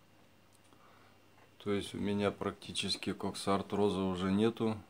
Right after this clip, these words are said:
причём я его лечил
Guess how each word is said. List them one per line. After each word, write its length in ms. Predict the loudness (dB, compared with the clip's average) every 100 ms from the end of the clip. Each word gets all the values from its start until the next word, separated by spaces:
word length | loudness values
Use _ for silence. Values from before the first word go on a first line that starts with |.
| -14 -14 -16 -20 -20 -20 -20 -18 -18 -18 -20 -6
причём 440 | -2 0 4 4
я 260 | 6 8 8
его 380 | 8 6 4 0 -10 -20 -20 -10
лечил 580 | -6 -4 -2 0 2 2